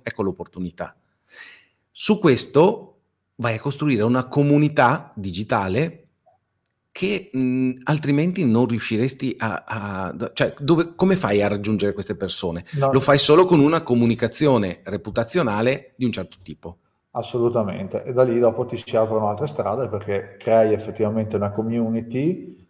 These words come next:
Speaker 2: che si
Speaker 1: Esatto.
Speaker 2: aggancia a te e ti aiuta, perché dopo tu li ringrazi, e c'è, e tutte le possibilità, chiamiamole
Speaker 1: Alt-, altro
Speaker 2: commerciali
Speaker 1: esempio.
Speaker 2: poi.
Speaker 1: Esatto, altro esempio. Sono, faccio un nome grande giusto per, la Coca-Cola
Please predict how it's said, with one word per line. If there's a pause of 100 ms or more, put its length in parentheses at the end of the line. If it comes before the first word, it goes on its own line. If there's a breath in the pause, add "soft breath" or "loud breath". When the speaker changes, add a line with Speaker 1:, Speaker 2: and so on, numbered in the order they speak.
Speaker 2:
che
si
Speaker 1:
Esatto.
Speaker 2:
aggancia
a
te (400)
e
ti
aiuta,
perché
dopo
tu
li
ringrazi, (160)
e
c'è,
e
tutte
le
possibilità,
chiamiamole
Speaker 1:
Alt-,
altro
Speaker 2:
commerciali
Speaker 1:
esempio.
Speaker 2:
poi. (280)
Speaker 1:
Esatto,
altro
esempio. (300 soft breath)
Sono, (180)
faccio
un
nome
grande
giusto
per,
la
Coca-Cola